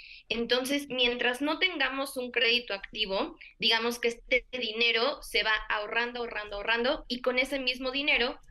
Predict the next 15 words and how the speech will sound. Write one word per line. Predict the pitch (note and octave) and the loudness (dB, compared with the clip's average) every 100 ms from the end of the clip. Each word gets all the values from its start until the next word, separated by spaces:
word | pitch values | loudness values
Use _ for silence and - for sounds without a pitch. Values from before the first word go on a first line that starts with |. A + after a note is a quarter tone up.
| - - | -20 -4
tú | D4 | 2
lo | C#4 C4 | 4 4
puedes | A#3 A#3+ B3 B3+ | 4 4 4 -2
usar | - A3 A3+ | 0 0 0
para | A3 G3 | -2 -2
dar | F#3 F#3 | 0 0
un | F#3+ | -2
enganche. | F#3+ G3 A3 A3+ A3+ - - - - - - | -8 -2 0 0 -4 -12 -16 -20 -18 -18 -16
Si | - - B3+ | -14 -8 -8
tú | B3+ E4 | -2 0
ya | E4+ E4+ | 2 0
tienes | C#4+ D4 D4 | -2 -2 -2
un | C4+ | -4
crédito | B3 A#3+ B3 B3 | 2 2 2 -2
activo, | A3+ - C#4+ C4 F#3+ B3 | -4 -2 -2 0 -4 -6